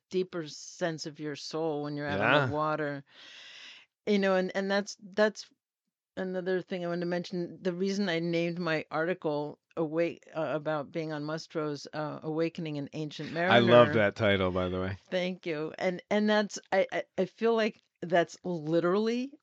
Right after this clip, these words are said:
Speaker 1: what that boat did for me. I, I feel like I have, I have done that before.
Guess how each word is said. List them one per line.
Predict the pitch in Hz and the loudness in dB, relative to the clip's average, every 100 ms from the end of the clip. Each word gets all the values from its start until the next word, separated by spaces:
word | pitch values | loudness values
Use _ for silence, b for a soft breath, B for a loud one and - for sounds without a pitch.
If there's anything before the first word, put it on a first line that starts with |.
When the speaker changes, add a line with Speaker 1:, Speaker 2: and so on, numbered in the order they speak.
| _ _ | _ _
Speaker 1:
what | 208 190 202 190 | -6 0 0 0
that | 185 175 | -2 0
boat | 180 180 180 | 0 0 -2
did | 180 175 | -6 -8
for | 196 | -8
me. | 190 196 220 214 - | -4 -4 -4 -8 -8
I, | 175 170 - | -4 -4 -2
I | 165 185 214 | 0 0 0
feel | - 214 190 190 | -4 -2 -2 -2
like | 175 156 151 156 - - _ _ _ - | -2 -4 -4 -8 -16 -20 _ _ _ -10
I | 160 156 160 165 | -2 0 0 -2
have, | 170 160 147 - 156 - _ 160 | -4 -6 -6 -16 -18 -18 _ -6
I | 165 | -6
have | 170 175 143 143 _ | -4 -6 -6 -18 _
done | 170 170 170 | 0 2 0
that | 151 135 - 139 | 0 -2 -6 -8
before. | 156 - 127 113 - | -6 -4 -6 -6 -12